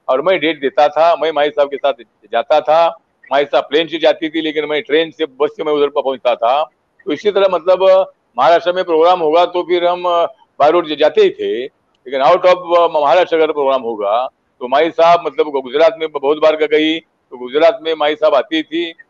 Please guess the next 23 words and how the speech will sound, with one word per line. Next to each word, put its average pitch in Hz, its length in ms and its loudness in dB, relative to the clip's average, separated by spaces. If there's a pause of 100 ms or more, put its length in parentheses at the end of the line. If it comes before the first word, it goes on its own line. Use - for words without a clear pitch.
(220)
मैं 147 140 -2
बस 139 240 0
से, 160 260 -2
train 151 240 -2
से 147 80 -8
मैं 156 100 -2
उधर 143 160 0
पर 143 160 -8
पहुंचता 135 300 0
था। 160 380 0 (380)
तो 147 80 -14
इसी 180 160 -20
तरह 190 220 0
माई 160 200 2
साहब 170 200 0
के 156 120 -8
साथ 170 220 2 (140)
मेरे 156 140 -2
बहुत 180 260 -2
ही 160 40 -4
अच्छे 139 200 -6
संबंध 117 320 -8
थे, 127 300 -4